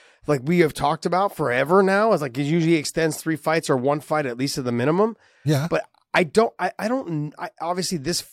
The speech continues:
Speaker 1: this contract seems very different than whatever it
Speaker 2: Well,
Speaker 1: is
Speaker 2: that's, he's been
Speaker 1: somehow,
Speaker 2: under
Speaker 1: some way.
Speaker 2: contract past, he had a forty-month contract with
Speaker 1: Yeah.
Speaker 2: eight fights, I believe. He's, you know, obviously been, like, farther than that as far as the time,
Speaker 1: Mm-hmm.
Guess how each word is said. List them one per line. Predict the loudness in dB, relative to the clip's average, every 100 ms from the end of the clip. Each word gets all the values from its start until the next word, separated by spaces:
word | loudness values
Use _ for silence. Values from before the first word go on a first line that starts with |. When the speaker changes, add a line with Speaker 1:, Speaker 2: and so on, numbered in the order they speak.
| _
Speaker 1:
this | -8 -6
contract | -6 -4 -4 -2 -4 -4
seems | -2 -2 -2
very | -4 -2 -2
different | -4 0 0 2 0
than | 2 2
whatever | 2 4 4
it | 6
Speaker 2:
Well, |
Speaker 1:
is | 6
Speaker 2:
that's, | 4 0 -10 -20 -4
he's | 0 0
been | 2 4 4
Speaker 1:
somehow, | 4
Speaker 2:
under | 2 4
Speaker 1:
some | 2 2
way. |
Speaker 2:
contract | 2 2 0 0 0 0 2
past, | 2 4 0 -2 -12 _ _ _
he | 0
had | 4
a | 4
forty-month | 4 4 4 -2 -6 -2 0 -2 -2
contract | 0 2 0 0 0 0 -2
with | -4 -4
Speaker 1:
Yeah. | -4 -4
Speaker 2:
eight | -6
fights, | -2 0 0 -2
I | -2
believe. | 0 2 2 -4 _ _ _ _ -4
He's, | -4 -2
you | -4
know, | -4 -6
obviously | -4 0 0 -2
been, | -2 -2
like, | -4 -8 _ _ _ -20 _ _ -20 -20 _ _
farther | 4 6 4
than | 0 0
that | 0 0
as | -2
far | 0 0
as | 0
the | -4 2
time, | 4 4 2 2 -4
Speaker 1:
Mm-hmm. | -12 -20